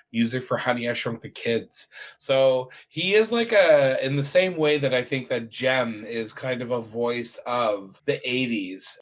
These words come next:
which I completely agree with. I think she is so in-, evocative of, of all of that, what was happening,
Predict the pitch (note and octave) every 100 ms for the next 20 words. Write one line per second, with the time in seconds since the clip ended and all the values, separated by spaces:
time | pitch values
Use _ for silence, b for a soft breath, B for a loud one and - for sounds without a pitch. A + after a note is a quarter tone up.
0 | - A#2 C#3 C3+ A#2+ D3+ C3+ B2 A#2 B2
1 | A2+ G#2 A#2+ A#2+ A2+ - - - A#2+ A#2
2 | A2+ - C3 B2+ B2 A#2 - _ _ A#2
3 | G#2 A2+ A2+ A#2 A2 F#2+ G2+ F#2+ _ B
4 | B B - A2+ - C3 C#3 C#3+ A#2 A#2+
5 | A#2 A2+ - - G#2+ B2 A2+ - A2 A#2
6 | D3+ F3 A3+